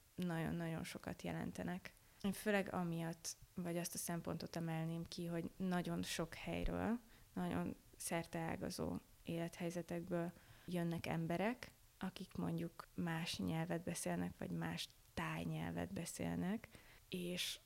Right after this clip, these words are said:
szerintem nem kell minden gyereknek egésznapos foglalkoztatásban részt venni. Én azt gondolom, hogy ez nem feltétele annak, hogy ő megfelelő mértékben tudjon fejlődni. Nyilván vannak olyan gyerekek, akiknél ez egy fontos dolog,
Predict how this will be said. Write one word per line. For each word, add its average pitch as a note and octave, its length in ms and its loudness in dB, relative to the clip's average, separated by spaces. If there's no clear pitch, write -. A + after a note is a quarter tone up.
szerintem G3 640 2
nem F3+ 320 6
kell - 200 -2
minden E3 400 2
gyereknek E3 640 -2
egésznapos F3 640 -2
foglalkoztatásban - 1040 -2
részt E3+ 320 -2
venni. F3 340 0
Én F#3+ 200 4
azt F#3 160 4
gondolom, F3 440 2
hogy F3 140 0
ez E3+ 140 0
nem E3 300 0
feltétele - 680 -2
annak, E3 360 0
hogy E3+ 160 -4
ő E3+ 80 2
megfelelő E3 540 0
mértékben E3+ 640 -2
tudjon F3 320 -2
fejlődni. F3 680 0
Nyilván F3 600 2
vannak F3 380 0
olyan E3+ 160 0
gyerekek, F3 440 -2
akiknél - 600 -2
ez F3+ 240 -6
egy - 300 -6
fontos F#3+ 500 -2
dolog, B3+ 380 4